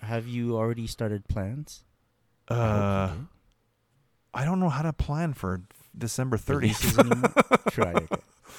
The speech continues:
Speaker 2: Yeah.
Speaker 1: October twenty-second, no problem. I've
Speaker 2: I
Speaker 1: got
Speaker 2: could have
Speaker 1: plans for
Speaker 2: planned.
Speaker 1: that.
Speaker 2: Yeah, yeah. I'd be lined
Speaker 1: Yeah.
Speaker 2: up right now. <laughs>
Speaker 1: Yeah.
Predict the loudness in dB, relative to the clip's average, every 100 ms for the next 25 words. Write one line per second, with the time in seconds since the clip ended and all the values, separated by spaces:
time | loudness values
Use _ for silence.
0 | -16 -16 -10 -12 -10 -16 -16 -10 0 2
1 | 4 4 4 2 4 0 0 2 6 8
2 | 6 4 4 4 4 2 2 2 2 2
3 | 2 2 0 0 -4 -2 -2 -2 0 0
4 | -2 -2 -2 -4 -8 _ -14 -2 -2 -2
5 | -4 -2